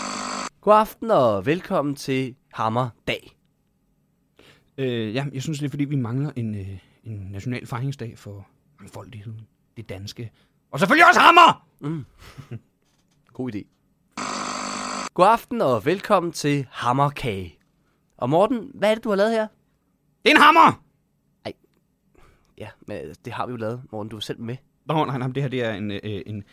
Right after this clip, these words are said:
Speaker 2: helt almindelig, øh, øh, hotellagkage formet som en hammer.
Speaker 1: Nå.
Speaker 2: Prøv så lige at spise den.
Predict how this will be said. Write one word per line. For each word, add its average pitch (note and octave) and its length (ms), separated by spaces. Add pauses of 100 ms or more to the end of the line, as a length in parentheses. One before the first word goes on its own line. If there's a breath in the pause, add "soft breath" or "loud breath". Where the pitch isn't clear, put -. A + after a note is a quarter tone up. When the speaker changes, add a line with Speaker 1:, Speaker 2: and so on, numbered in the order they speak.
(160)
Speaker 2:
helt - 180
almindelig, A2 440
øh, F#2 320 (100)
øh, F2+ 240
hotellagkage A#2+ 560
formet C#3 400
som E2+ 120
en G2 60
hammer. - 180 (520)
Speaker 1:
Nå. A2 500 (1400)
Speaker 2:
Prøv C#3 140
så C3+ 80
lige B2 120
at B2 60
spise - 240
den. C#3+ 100